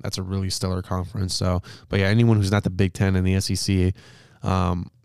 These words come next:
is getting pretty much screwed over, and it just feels like at some point those are the gr-, those are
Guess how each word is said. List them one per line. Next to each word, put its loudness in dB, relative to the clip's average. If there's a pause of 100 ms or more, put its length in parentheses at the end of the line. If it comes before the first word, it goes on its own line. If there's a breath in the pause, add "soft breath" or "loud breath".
(260)
is 0
getting 2
pretty -6
much -6
screwed -8
over, -8
and -6
it -6
just -8
feels -2
like -2
at -4
some -4
point 0
those 2
are 4
the 0
gr-, 2
those 4
are 2